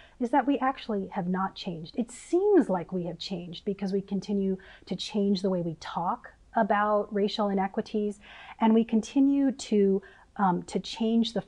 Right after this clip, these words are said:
form that our racial control takes, that it was slavery, and then it was, um, Jim Crow and lynching. And then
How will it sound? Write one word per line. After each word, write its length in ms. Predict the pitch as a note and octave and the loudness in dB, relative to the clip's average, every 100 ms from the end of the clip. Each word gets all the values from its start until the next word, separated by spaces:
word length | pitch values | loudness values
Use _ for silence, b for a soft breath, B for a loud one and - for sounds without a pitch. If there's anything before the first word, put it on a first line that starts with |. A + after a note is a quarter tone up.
| - | -2
form 480 | G3 G3 G3+ G#3+ - | 0 0 0 -2 -2
that 100 | F#3+ | -2
our 120 | F3+ | -2
racial 360 | F3 F#3 - G3 | 0 -2 -2 -4
control 480 | - F3 - F3+ E3 | -4 -6 -4 -4 -4
takes, 460 | - C4 G3+ - | 0 2 2 -4
that 180 | - E3 | -6 -6
it 100 | E3+ | -4
was 540 | F3+ F3+ F#3 G3 F#3+ - | -2 0 0 0 -4 -8
slavery, 640 | - F#3+ F3 E3 E3 E3 | -10 -8 -6 -8 -8 -4
and 160 | F#3 F#3 | -2 -2
then 400 | G3 G#3+ G3 F#3 | -2 -2 -2 -4
it 160 | G3 F#3 | -6 -6
was, 480 | F#3 E3+ E3 D#3+ - F#3 | -4 -4 -4 -8 -10 -8
um, 220 | E3+ E3+ | -6 -8
Jim 260 | D#3+ F#3 F3 | -6 -6 -6
Crow 540 | - G3+ F3+ F3 E3+ - | -6 -6 -4 -6 -8 -4
and 200 | F#3 E3+ E3+ | -4 -2 -4
lynching. 500 | F3 F3 F#3 E3 F3 B B B B | -4 -6 -8 -10 -14 B B B B
And 240 | G#3 F#3+ F#3 | 2 4 4
then 480 | G3+ G#3 A3+ B3 | 4 4 4 2